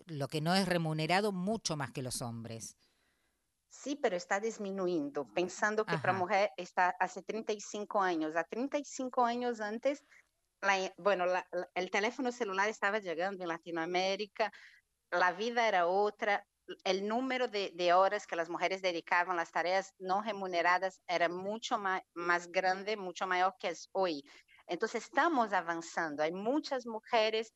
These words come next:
Speaker 2: ocupando espacios de liderazgo, hay muchas mujeres ocupando espacios en cargos, en posiciones políticas, por ejemplo. Se está avanzando,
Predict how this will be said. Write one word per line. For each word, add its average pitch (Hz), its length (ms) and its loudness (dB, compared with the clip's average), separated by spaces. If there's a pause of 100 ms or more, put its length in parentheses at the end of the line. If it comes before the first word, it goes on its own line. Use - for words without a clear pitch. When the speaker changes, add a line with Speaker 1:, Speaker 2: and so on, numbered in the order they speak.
(220)
Speaker 2:
ocupando 208 560 0
espacios 202 580 -2
de 190 100 -2
liderazgo, 190 840 2
hay 202 100 0
muchas 226 340 -4
mujeres 208 520 -2
ocupando 202 400 -4
espacios 208 560 -2 (460)
en 226 200 -2
cargos, 220 580 2
en 214 120 -10
posiciones 220 520 -2
políticas, 202 640 -4
por 180 180 -2
ejemplo. 196 380 -4
Se - 140 -2
está 320 240 4
avanzando, 185 720 -2